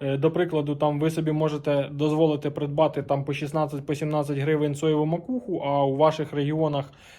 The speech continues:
ну і в цілому, ринок зараз, е, кормових добавок складається таким чином, що, е, Б М В Д коштує там і під, по тисячі двісті, по тисячі триста, звичайно, оця от різниця виходить вже тоді дуже-дуже велика.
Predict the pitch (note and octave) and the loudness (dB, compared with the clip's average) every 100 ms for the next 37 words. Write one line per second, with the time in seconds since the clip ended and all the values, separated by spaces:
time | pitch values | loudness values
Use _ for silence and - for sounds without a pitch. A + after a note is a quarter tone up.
0 | - F3+ F3+ E3+ F#3 F#3 E3+ D3+ C#3+ D#3+ | -4 4 4 4 4 6 4 2 2 4
1 | E3+ D#3 D3 D#3 D3+ C#3+ C#3+ C#3+ C#3+ D3+ | 4 4 6 6 6 2 0 0 0 2
2 | D#3 E3 D#3+ D3+ D#3 D#3 D3 C#3+ - D3 | 4 4 4 4 4 6 6 4 -2 4
3 | D3+ D3 D3 C#3+ D#3+ D#3 D3 E3+ D#3 C#3 | 4 4 0 -6 -4 -4 -2 -2 -2 -2
4 | D3+ C#3 - - - C#3 C3+ D#3+ D#3+ E3 | -2 -4 -8 -20 -10 -4 6 6 6 6
5 | E3+ E3 D#3+ D#3+ D3+ D3 D3 D#3 D3+ F3 | 4 4 2 2 0 2 2 0 -2 -2
6 | E3 - E3 E3 E3+ E3 E3 D#3+ A3+ G#3+ | -4 0 0 2 0 -2 -2 -2 -4 -2
7 | E3 D#3 D#3+ D#3+ D3 D#3+ G#3+ B3 - C#3 | -2 0 -2 -4 -4 -6 -6 -6 -4 -2
8 | C#3+ C#3+ A3 F#3 C#3+ D3 F3 D3+ C#3+ E3+ | -2 2 2 4 0 2 2 2 0 0
9 | F3+ C#3 C3+ D3+ E3 D3 C#3 C#3+ C#3+ D#3 | 0 0 -2 -2 0 2 0 -2 -2 -2
10 | D3 E3+ D3+ C#3+ D3+ D#3 E3+ D3 - B2 | 0 0 0 0 0 2 4 2 0 -8